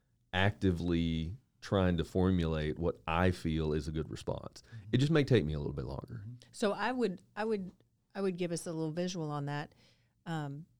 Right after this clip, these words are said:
Speaker 3: like you're driving a go-kart.
Speaker 1: I love go-karts.
Speaker 3: Right? I know.
Speaker 1: I had a go-kart as a kid.
Speaker 3: So you're in a go-kart,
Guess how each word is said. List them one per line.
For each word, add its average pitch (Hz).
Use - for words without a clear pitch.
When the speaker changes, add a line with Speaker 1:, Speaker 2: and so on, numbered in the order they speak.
Speaker 3:
like 180
you're 180
driving 175
a 156
go-kart. 165
Speaker 1:
I 87
love 80
go-karts. -
Speaker 3:
Right? 175
I 196
know. 208
Speaker 1:
I -
had 107
a 101
go-kart 87
as 76
a 76
kid. 80
Speaker 3:
So 190
you're 180
in 196
a 220
go-kart, 190